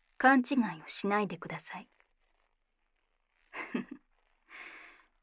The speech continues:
もしかして足裏でチンポしこられて射精なんて、屈辱的で達することができないと思っているんですか？マゾのくせに。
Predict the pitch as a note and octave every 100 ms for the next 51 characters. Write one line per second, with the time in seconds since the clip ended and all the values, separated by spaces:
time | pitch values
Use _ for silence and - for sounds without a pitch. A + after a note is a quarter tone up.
0 | _ B3 C#4 C#4+ - C4 - A3 G3+ G#3+
1 | - D4 D4 D4+ D4 - D4+ B3 G3 -
2 | - A#3 B3 A#3 D#3+ F#3+ F3+ A3+ A3 A3+
3 | G#3 - - - _ _ _ _ _ _
4 | _ - - A#3+ A3 A3+ - A#3+ G#3+ A3+
5 | A3+ A3 - C#4 C4+ C#4 C4+ F#3+ F3 F3
6 | C4 C4 G#3 E3+ F3 F#3+ - F3 E3+ F3+
7 | E3+ E3+ - A#3 B3 _ _ _ _ _
8 | _ _ _ _ _ _ _ _ - B3+
9 | A#3 A#3 G3+ E3+ E3+ - C#4+ G#3+